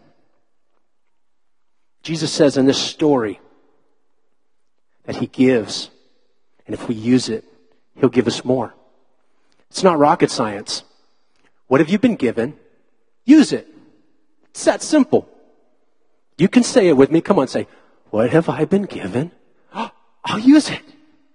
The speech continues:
It's simple. Really? No. It's hard because sometimes what God is asking us to do is against what we're comfortable with, right? It's against where we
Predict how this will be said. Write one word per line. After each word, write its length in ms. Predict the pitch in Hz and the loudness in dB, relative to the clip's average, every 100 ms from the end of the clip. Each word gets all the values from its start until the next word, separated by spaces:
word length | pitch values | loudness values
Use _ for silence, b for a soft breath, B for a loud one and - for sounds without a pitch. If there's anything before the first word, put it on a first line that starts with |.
| _ _ _ - | _ _ _ -2
It's 160 | 175 | -2
simple. 500 | - 320 302 107 87 _ _ _ _ _ _ _ - | 0 0 0 -2 -8 _ _ _ _ _ _ _ 0
Really? 380 | 131 170 104 - _ _ _ _ _ _ _ _ - | 2 2 -2 -14 _ _ _ _ _ _ _ _ -10
No. 180 | 110 - - _ _ _ _ _ _ | -10 -10 -18 _ _ _ _ _ _
It's 160 | - - | -4 -2
hard 520 | - 247 196 101 - - b b | -2 -2 -2 -4 -8 -18 b b
because 340 | 190 233 214 | -2 2 0
sometimes 640 | - 247 262 233 220 190 | 2 2 2 0 2 2
what 200 | 160 196 | 4 4
God 200 | 208 202 | 2 0
is 120 | 175 180 | 0 -2
asking 440 | 170 185 - 185 | -2 -2 2 2
us 140 | 165 | 2
to 100 | - | -2
do 460 | 147 220 180 117 135 - _ _ _ - | -2 2 2 2 -2 -12 _ _ _ 4
is 180 | 165 156 | 4 4
against 560 | 151 139 - 208 165 - | 0 -2 2 2 2 0
what 220 | 131 143 | 0 2
we're 140 | 139 | 0
comfortable 500 | - 196 185 139 113 | 0 -2 -2 -2 0
with, 180 | 104 98 | 0 0
right? 300 | 101 117 180 - _ _ _ _ _ _ - | 0 -2 -4 -10 _ _ _ _ _ _ -12
It's 200 | 123 147 | -6 -6
against 500 | 123 185 185 - - | 0 0 0 -2 -8
where 340 | 135 143 143 | 0 2 2
we 340 | 127 131 123 | 2 0 -4